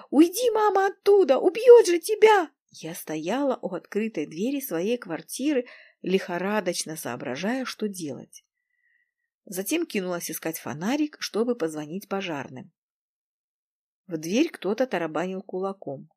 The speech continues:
Я снова кинулась к двери. "Соседка, воды давай быстро!" — сказал знакомый мужской голос.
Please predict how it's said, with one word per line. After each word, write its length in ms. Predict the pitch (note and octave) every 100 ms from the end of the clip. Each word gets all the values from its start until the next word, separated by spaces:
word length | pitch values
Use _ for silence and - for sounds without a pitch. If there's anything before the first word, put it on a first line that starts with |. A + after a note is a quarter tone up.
| _ _ _ _ _ _ _ _ _ _ -
Я 140 | F#3 E3+
снова 340 | - A#3 C4+
кинулась 480 | B3 F#3 G#3 G3+ G3
к 80 | F3+
двери. 520 | E3 D3+ C3+ - E3+ _ _ _ _ _ _ _ _ _
"Соседка, 600 | - A3+ A3 C4+ C4 -
воды 240 | G#3 A3 B3+
давай 240 | G#3+ F#3+
быстро!" — 400 | F#3+ C4+ - F3+
сказал 340 | - E3+ F3
знакомый 480 | E3 E3 D#3 A#3 C#4
мужской 420 | G3 E3+ - G#3+
голос. 520 | A3+ F3+ D3 C#3+ -